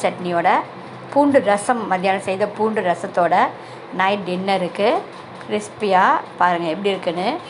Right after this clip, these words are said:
உங்களுக்கு ஃபஸ்ட்டு தெரியல, இப்ப இதை பார்த்தா தான் உங்களுக்கு தெரியும் எப்படி அந்த மொறுமொறுப்பு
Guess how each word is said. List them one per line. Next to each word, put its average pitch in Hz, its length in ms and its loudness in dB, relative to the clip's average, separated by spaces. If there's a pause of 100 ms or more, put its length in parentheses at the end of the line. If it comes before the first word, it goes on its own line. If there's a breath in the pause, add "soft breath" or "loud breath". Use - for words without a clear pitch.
(240 loud breath)
உங்களுக்கு 196 300 -2
ஃபஸ்ட்டு 214 340 0 (100)
தெரியல, 196 340 2 (320)
இப்ப 180 220 -4
இதை 175 100 2
பார்த்தா 180 320 4
தான் 233 100 6
உங்களுக்கு 190 260 -2
தெரியும் 190 320 2
எப்படி 208 200 -2
அந்த 185 100 -2 (100)
மொறுமொறுப்பு 190 600 0